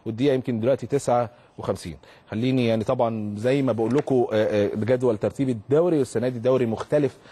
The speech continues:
تماما، القوه موجوده بالنسبه للدوري الممتاز. اسماعيلي في المركز الاول برصيد تلتاشر نقطه، آه، المصري بورسعيدي في المركز الثاني برصيد تلتاشر نقطه، المقاولون العرب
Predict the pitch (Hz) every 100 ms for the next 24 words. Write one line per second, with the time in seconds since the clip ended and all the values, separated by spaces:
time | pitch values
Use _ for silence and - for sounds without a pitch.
0 | - - 117 160 185 170 135 - 151 143
1 | 131 113 139 165 127 117 127 120 117 123
2 | 120 110 117 107 98 107 123 117 107 101
3 | 151 127 - 113 147 131 123 120 123 110
4 | 120 131 117 - - - 113 110 - 131
5 | 113 104 - 127 120 120 131 - 123 113
6 | 113 107 110 117 117 101 - 104 151 175
7 | 120 90 - - - 127 110 113 117 117
8 | 101 101 - 123 120 107 98 117 101 90
9 | 117 113 117 - 107 107 110 117 110 123